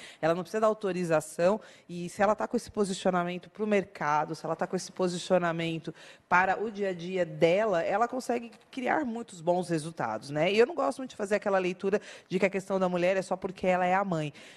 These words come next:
Mas, Malu, a, esse, esse lado que acaba que a cultura da mulher criou, você falou da empatia, né? A gente viu a Andressa falando assim, essa empatia dessa mulher que vai escolher na hora de, né, negociar. É, pra ela, como você disse, que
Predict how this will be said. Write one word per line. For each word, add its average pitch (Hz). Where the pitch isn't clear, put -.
Mas, 202
Malu, 233
a, 247
esse, 269
esse 302
lado 277
que -
acaba 254
que -
a 254
cultura 277
da 262
mulher 220
criou, 208
você 180
falou 226
da 359
empatia, 247
né? 202
A 160
gente 190
viu 208
a 202
Andressa 196
falando 196
assim, 196
essa 196
empatia 233
dessa 202
mulher 185
que 196
vai 185
escolher 202
na 180
hora 185
de, 170
né, 202
negociar. 180
É, 180
pra 240
ela, 285
como 233
você 214
disse, 175
que 196